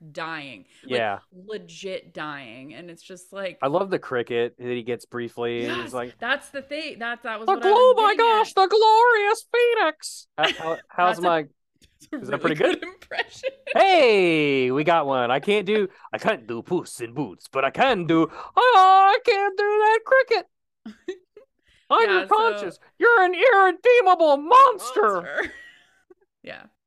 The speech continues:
Speaker 1: So basically, uh, Jack Horner has all this magical shit, and he, like,
Speaker 2: Mm-hmm.
Speaker 1: takes out, he takes out, uh, what he thinks, he's like, "Magical locust, go defoliate,"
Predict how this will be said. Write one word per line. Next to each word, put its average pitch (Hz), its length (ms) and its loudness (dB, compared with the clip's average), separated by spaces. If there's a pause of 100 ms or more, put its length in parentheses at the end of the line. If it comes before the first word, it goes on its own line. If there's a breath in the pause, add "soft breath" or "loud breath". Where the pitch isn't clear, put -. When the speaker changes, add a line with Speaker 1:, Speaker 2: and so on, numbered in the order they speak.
(120)
Speaker 1:
So 185 460 -12 (340 soft breath)
basically, 208 720 -12 (340)
uh, 151 580 -14 (420)
Jack 185 280 -14
Horner 175 260 -20
has 165 200 -20
all 147 100 -18
this 160 140 -20
magical 165 400 -20
shit, - 340 -20
and 170 120 -20
he, 170 100 -20
like, 220 220 -18
Speaker 2:
Mm-hmm. 208 80 -18
Speaker 1:
takes 156 280 -20
out, 151 340 -14 (520)
he 196 100 -20
takes 196 300 -18
out, 151 340 -14
uh, 117 520 -18
what 180 180 -14
he 175 140 -20
thinks, 180 420 -20
he's 180 180 -20
like, 160 220 -14
"Magical 165 540 -18
locust, 156 520 -18
go 170 260 -10
defoliate," 196 920 -10